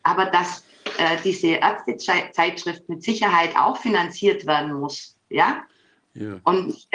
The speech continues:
Speaker 1: mit Sicherheit auch Sponsoren am Werk sind. Habe ich zu ihm
Speaker 2: Mhm.
Speaker 1: gesagt: „Man wird eigentlich in eurer Ärztezeitschrift, wird da eigentlich Werbung gemacht?“
Speaker 2: <laughs>
Speaker 1: „Ja, ja, ja, ja.“ Dann sage ich: „Also finanziert sich die Ärztezeitschrift über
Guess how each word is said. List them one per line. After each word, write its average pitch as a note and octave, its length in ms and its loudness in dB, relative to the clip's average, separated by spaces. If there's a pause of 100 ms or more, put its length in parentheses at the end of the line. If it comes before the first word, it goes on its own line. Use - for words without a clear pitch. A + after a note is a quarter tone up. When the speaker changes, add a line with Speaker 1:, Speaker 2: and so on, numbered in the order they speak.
(180)
Speaker 1:
mit F#3 160 0
Sicherheit G3+ 380 2
auch A#3+ 300 2
Sponsoren G3 640 4
am C#3+ 200 -4
Werk C#3 260 0
sind. C3+ 320 -8 (1040)
Habe F#3 160 4
ich G#4 80 2
zu - 80 2
ihm F3+ 60 4
Speaker 2:
Mhm. - 40 -2
Speaker 1:
gesagt: - 380 -4 (200)
„Man F3+ 200 2
wird G3+ 180 0
eigentlich F#3 260 -2
in E3+ 120 0
eurer C#3+ 320 2
Ärztezeitschrift, F#3+ 720 0 (180)
wird E3 180 0
da D#3 40 4
eigentlich D#3 420 -2
Werbung C3+ 420 2
gemacht?“ C4 440 2 (100)
Speaker 2:
<laughs> - 0 -
Speaker 1:
„Ja, - 800 -4
ja, D4+ 320 6
ja, E3 120 4
ja.“ B3+ 400 0 (640)
Dann F3 160 2
sage F3 220 0
ich: F3 80 2
„Also D#3+ 160 -2
finanziert F#3+ 580 0
sich G#3 160 -6
die A3 80 0
Ärztezeitschrift - 1040 -2
über C#3 340 -2